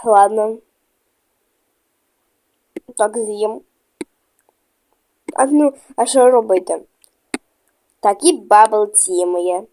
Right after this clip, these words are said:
улюблене, ш-, шоколадне. М, я так люблю... Ладно, піду на другий поверх і буду його пити.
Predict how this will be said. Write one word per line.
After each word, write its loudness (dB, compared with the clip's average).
улюблене, -2
ш-, -12
шоколадне. 0
М, -4
я 2
так -2
люблю... 2
Ладно, 2
піду 0
на 4
другий 4
поверх 2
і -10
буду -4
його -2
пити. -8